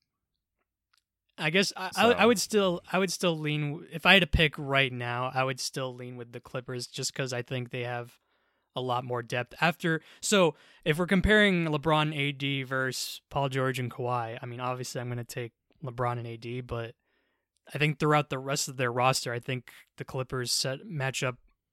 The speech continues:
Speaker 1: better than the Lakers do if they were to face each other. And that, that, that's just my two cents.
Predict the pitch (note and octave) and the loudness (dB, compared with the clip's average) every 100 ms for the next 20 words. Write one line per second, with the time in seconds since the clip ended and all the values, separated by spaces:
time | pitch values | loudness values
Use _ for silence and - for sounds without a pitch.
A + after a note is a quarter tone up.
0 | _ _ - C#3+ C#3+ C3+ B2+ B2 B2 D3+ | _ _ -14 0 2 4 2 0 -4 -14
1 | _ - C3+ B2 A#2+ B2 C3 A#2+ B2 A#2 | _ -6 -6 -4 -6 -6 -6 -8 -8 -10
2 | A#2 C#3 A#2+ A#2+ - C3 A#2+ - B2 A#2+ | -10 -10 -12 -12 -14 -10 -10 -8 -8 -8
3 | B2 - B2 C3 D3 _ _ _ _ _ | -10 -12 -14 -16 -20 _ _ _ _ _
4 | D3 C3+ - D#3+ _ _ _ - C#3 C3+ | -10 -10 -10 -14 _ _ _ -16 -14 -12
5 | B2+ C3 A#2+ A#2 - B2 C#3 C#3+ - | -10 -10 -10 -10 -12 -12 -12 -16 -18